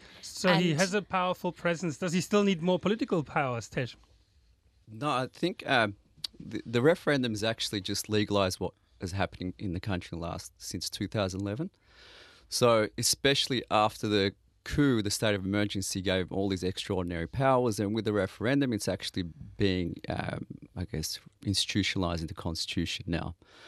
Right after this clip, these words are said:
Speaker 3: Nothing has actually changed dramatically f-, since the referendum. It was just actually made official. Um,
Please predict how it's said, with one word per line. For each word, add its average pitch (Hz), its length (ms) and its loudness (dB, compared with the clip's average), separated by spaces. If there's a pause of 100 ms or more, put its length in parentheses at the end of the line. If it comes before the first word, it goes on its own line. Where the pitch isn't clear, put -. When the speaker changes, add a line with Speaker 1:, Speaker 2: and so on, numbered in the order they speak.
(300)
Speaker 3:
Nothing 139 760 2 (300)
has 110 180 2
actually 117 360 2
changed 107 800 0 (460)
dramatically 101 680 -2
f-, - 140 -8
since - 240 -4
the - 100 -6
referendum. 107 520 0
It - 60 -6
was 123 160 2
just - 300 0
actually 95 320 -2
made 90 180 -2
official. 90 600 -4 (560)
Um, 90 180 2